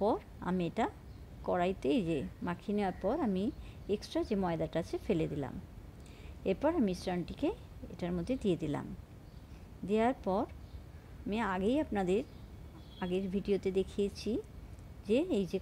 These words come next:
কড়াতে কিভাবে bake করা যায়, সেইভাবেই আমি কেকটা, কেকটাকেও বেক করে দিলাম। এরপর আমি সুতো দিয়ে এর প্রত্যেকটা অংশ ছোট ছোট করে আমি, এই যে দেখুন, কেটে নিয়েছি কেকে প্রত্যেকটা,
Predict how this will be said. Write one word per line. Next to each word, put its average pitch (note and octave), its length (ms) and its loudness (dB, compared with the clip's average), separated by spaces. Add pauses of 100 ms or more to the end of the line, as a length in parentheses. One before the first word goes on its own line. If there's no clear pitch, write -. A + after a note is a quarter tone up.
কড়াতে F#3 320 6 (120)
কিভাবে G#3 360 4 (100)
bake F#3 120 4 (120)
করা F#3 240 4
যায়, G#3+ 160 2 (640)
সেইভাবেই G#3+ 580 6
আমি F#3+ 200 4
কেকটা, A3 340 2 (960)
কেকটাকেও F#3 540 0
বেক G3 220 4
করে E3 220 0
দিলাম। D#3 240 0 (1120)
এরপর A#3 240 2
আমি A3+ 180 6
সুতো A3+ 260 0 (120)
দিয়ে A3 160 8 (600)
এর F#3+ 160 -4
প্রত্যেকটা - 520 0 (100)
অংশ F3 180 -2 (400)
ছোট G#3+ 120 -6 (120)
ছোট G#3+ 120 -4 (120)
করে G3+ 200 0
আমি, G3+ 120 2 (200)
এই F#3+ 120 2
যে D#3+ 80 0 (100)
দেখুন, - 280 0 (480)
কেটে G#3 280 2
নিয়েছি G3 300 0 (100)
কেকে A3+ 280 2 (680)
প্রত্যেকটা, G3 580 -2